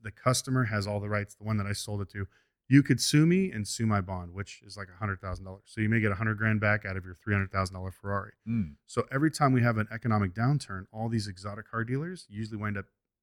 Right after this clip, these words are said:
Speaker 1: eating shit and basically going bankrupt because it's a house of cards. They're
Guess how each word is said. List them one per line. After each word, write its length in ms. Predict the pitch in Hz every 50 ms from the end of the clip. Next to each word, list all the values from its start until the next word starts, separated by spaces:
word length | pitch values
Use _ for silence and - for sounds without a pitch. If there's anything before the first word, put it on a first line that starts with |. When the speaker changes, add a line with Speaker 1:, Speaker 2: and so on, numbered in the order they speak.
| _
Speaker 1:
eating 280 | - 120 113 110 101 95
shit 460 | 87 - - - - - - - 107 101
and 240 | 95 95 92 90 90 _ _ -
basically 360 | 107 104 - - 104 101 92
going 180 | 98 95 95
bankrupt 420 | 90 95 107 113 110 - 98 92 -
because 400 | 107 101 - 101 98 95 - - _ _ _ _ _ _ -
it's 120 | 107 -
a 40 | -
house 280 | 90 98 104 95 - -
of 80 | 92
cards. 380 | _ - 110 101 92 92 85 _
They're 100 | - 95